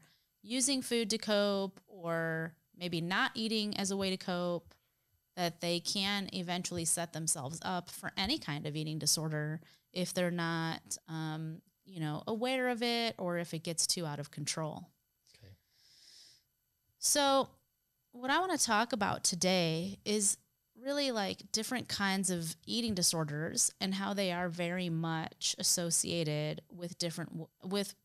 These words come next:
Speaker 1: essentially coping with feelings. So people who don't have eating disorders very much use food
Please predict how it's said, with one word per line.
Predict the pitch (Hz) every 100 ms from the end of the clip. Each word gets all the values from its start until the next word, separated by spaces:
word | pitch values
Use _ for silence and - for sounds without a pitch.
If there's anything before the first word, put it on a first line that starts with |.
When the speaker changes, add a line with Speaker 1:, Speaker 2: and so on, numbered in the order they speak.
| _
Speaker 1:
essentially | 196 - 214 208 170
coping | 160 - 170 165 151
with | 151
feelings. | - 156 156 156 - - - - _ _ _ _ -
So | - 190 180 175 - _ _ _
people | 285 311
who | 294
don't | 240 190
have | 233 254
eating | 262 262
disorders | 262 - 262 269 269 - -
very | 190 180 185
much | 175 175 -
use | 180 170
food | - 165 160 160